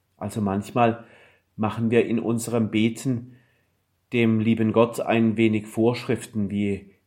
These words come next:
wie er zu handeln hat. Da dürfen wir Gott auch Gott sein lassen. Aber Beziehung zu pflegen, da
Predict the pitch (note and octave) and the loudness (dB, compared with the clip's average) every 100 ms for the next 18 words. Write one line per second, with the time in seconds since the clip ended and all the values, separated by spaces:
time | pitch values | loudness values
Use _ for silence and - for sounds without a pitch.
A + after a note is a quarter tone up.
0 | _ A2+ B2 C3+ B2 - G2 G#2+ B2 A2 | _ 0 0 0 -2 -2 -4 -4 -4 -4
1 | F#2 - - _ _ _ _ _ _ A2+ | -8 -10 -18 _ _ _ _ _ _ -8
2 | G#2 B2 B2 C#3+ B2+ A#2+ A#2+ A#2+ G2+ A2+ | -4 -4 -4 -2 -2 2 0 0 -4 -6
3 | - G#2 G#2 - G#2+ G#2+ G#2 G2 - F2 | -6 -6 -6 -6 -4 -4 -6 -8 -12 -20
4 | E2+ _ _ _ _ _ _ _ _ _ | -20 _ _ _ _ _ _ _ _ _
5 | _ _ _ _ _ _ _ _ _ A#2+ | _ _ _ _ _ _ _ _ _ -2
6 | A#2 A#2+ A2+ - - _ - C3+ - F3+ | 2 2 0 -8 -20 _ -2 -2 2 4
7 | G#3 G3 F3 E3+ D#3+ C#3+ B2+ B2+ A2+ - | 4 2 -2 -2 2 4 4 4 0 -4
8 | - _ _ _ _ _ _ _ _ _ | -16 _ _ _ _ _ _ _ _ _
9 | _ _ _ _ _ _ _ _ _ B2+ | _ _ _ _ _ _ _ _ _ 0
10 | A#2+ A#2+ A#2 - | 2 2 0 -10